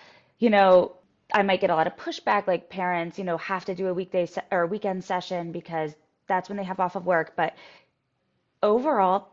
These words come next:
people are so understanding about that. And I think because they're parents too, so they have that, you know, value in their time with their children and their families. Um, I've only had, like, really positive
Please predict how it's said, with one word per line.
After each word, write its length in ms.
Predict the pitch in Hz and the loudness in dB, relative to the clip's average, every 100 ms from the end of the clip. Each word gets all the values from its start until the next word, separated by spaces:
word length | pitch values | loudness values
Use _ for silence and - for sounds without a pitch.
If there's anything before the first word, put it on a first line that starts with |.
| _ | _
people 280 | - 190 208 | -12 -6 -2
are 160 | - | -2
so 400 | 170 - - 151 | -2 -8 -4 0
understanding 880 | 170 180 175 165 - 151 147 160 196 | 0 -2 -4 -6 -10 -8 -8 -8 -8
about 340 | - 226 220 233 | -6 -2 -2 0
that. 160 | 254 | -4
And 80 | - | -2
I 40 | 185 | -6
think 180 | 190 190 | -6 -10
because 220 | 202 185 | -8 -6
they're 100 | 170 | -8
parents 420 | - 170 165 165 | -6 -6 -6 -10
too, 260 | - 170 208 | -10 -8 -8
so 160 | - | -6
they 160 | 165 160 | -4 -4
have 200 | 156 170 | -4 -6
that, 260 | 156 156 - _ _ _ _ _ _ _ _ _ _ _ | -6 -6 -8 _ _ _ _ _ _ _ _ _ _ _
you 140 | 185 185 | -10 -2
know, 160 | 165 | -2
value 500 | 160 170 160 165 170 | 0 0 0 -2 -2
in 140 | 165 165 | -4 -4
their 180 | 165 | -8
time 460 | 160 - 160 156 175 | -10 -12 -6 -4 -4
with 160 | 175 - | -8 -8
their 180 | 165 | -8
children 480 | 160 - 160 - 165 | -8 -8 -8 -6 -6
and 100 | 160 | -6
their 120 | 156 | -8
families. 640 | 151 - 147 151 180 220 - - - - - - | -10 -8 -8 -6 -6 -8 -10 -20 -20 -20 -20 -2
Um, 320 | 180 165 151 - | 2 4 4 2
I've 140 | 185 | 0
only 220 | 185 170 175 | 0 -2 0
had, 180 | 165 | 0
like, 120 | 160 165 | -2 -4
really 320 | 156 160 151 | -2 0 0
positive 680 | 156 - - - - - | -2 -6 -4 -2 -2 -4